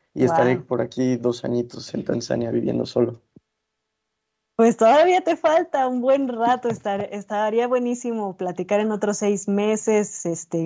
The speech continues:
Speaker 2: incluso un año para ver cómo ha cambiado tu perspectiva. A mí me gustaría preguntarte,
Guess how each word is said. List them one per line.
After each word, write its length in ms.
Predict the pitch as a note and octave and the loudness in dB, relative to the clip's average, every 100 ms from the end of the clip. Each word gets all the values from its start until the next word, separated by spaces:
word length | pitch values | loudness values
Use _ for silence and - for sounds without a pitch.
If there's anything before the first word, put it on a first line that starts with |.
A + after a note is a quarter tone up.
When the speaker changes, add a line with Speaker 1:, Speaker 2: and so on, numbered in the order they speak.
| E3 | 0
Speaker 2:
incluso 460 | G3 G3 A3 A3+ A#3 | 0 4 4 6 6
un 140 | A3 | 4
año 280 | G#3+ A3+ A3+ | 4 2 2
para 240 | F#3+ F3+ | 2 2
ver 200 | F3+ G3+ - - _ _ | 2 0 -2 -20 _ _
cómo 240 | G#3+ A3 A3 | 2 4 2
ha 80 | |
cambiado 380 | G#3+ F#3+ F#3+ G3+ | 0 -2 0 0
tu 120 | G3+ | -2
perspectiva. 800 | F3+ E3+ - F3 - G3+ A#3 D#4+ _ _ _ _ - | -6 -10 -10 -12 -8 2 2 2 _ _ _ _ -10
A 100 | G3+ | 0
mí 120 | A3+ | 2
me 100 | C#4+ | 4
gustaría 380 | C4+ A3 G#3 A3 | 2 0 -2 0
preguntarte, 800 | B3+ A3+ G3+ A3 G#3+ - G3+ | -2 -2 -4 -4 -4 -4 -6